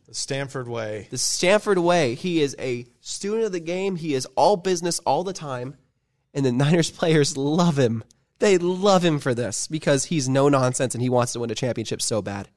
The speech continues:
Speaker 2: He wants to follow in his father's footsteps with the Niners. He wants to make Kyle proud because of the family lineage with Mike and all that great stuff.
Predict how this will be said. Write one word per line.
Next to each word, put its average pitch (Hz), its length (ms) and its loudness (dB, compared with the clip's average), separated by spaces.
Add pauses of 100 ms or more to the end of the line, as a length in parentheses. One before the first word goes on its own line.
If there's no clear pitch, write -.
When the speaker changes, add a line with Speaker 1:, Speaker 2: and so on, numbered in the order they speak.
(720)
Speaker 2:
He 135 60 -8
wants 127 180 -2
to - 60 -12
follow 127 240 2
in 147 40 6
his 151 140 2
father's 147 300 4
footsteps 135 320 -2
with 135 100 -10
the 127 60 -4
Niners. 120 480 -2 (380)
He 120 120 -10
wants 113 200 0
to 113 60 -6
make 120 380 -4 (260)
Kyle 139 340 4
proud 131 360 -4
because 120 220 -8
of 104 40 -14
the 110 80 -10
family 123 280 -6
lineage 117 420 -4
with 110 160 -8
Mike 113 280 -2
and 120 80 -6
all 110 120 -2
that 117 140 0
great 110 180 -6
stuff. - 320 -8